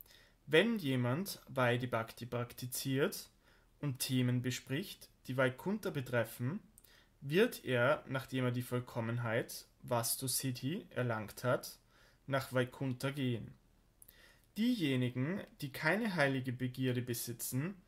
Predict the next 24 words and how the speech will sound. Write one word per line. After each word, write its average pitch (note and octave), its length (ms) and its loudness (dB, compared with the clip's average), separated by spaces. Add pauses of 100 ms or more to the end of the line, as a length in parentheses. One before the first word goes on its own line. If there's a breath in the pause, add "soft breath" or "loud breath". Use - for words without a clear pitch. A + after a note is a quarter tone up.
(400 soft breath)
aber C3 280 2
Radha C3 280 4
und - 300 -6
Krishna B2+ 600 0 (140)
dienen C3 320 0
möchten B2 540 -4 (640 soft breath)
und D3 120 -2
sie C#3+ 440 0
nach C3+ 200 0
den C3+ 180 -4
Regulierungen E3 1000 0
von C3+ 320 -4
Vaidhi A#2+ 320 2
Bhakti A2 400 -4
verehren, A#2 680 -2 (640 soft breath)
wohin C3+ 360 0
gehen C#3 440 -2 (220)
denn C3 340 0
sie - 320 -4
zum C3+ 240 -4
Zeitpunkt B2 640 -4
ihrer A#2+ 220 -2
Vervollkommnung A#2+ 880 -2
hin? A#2 400 -4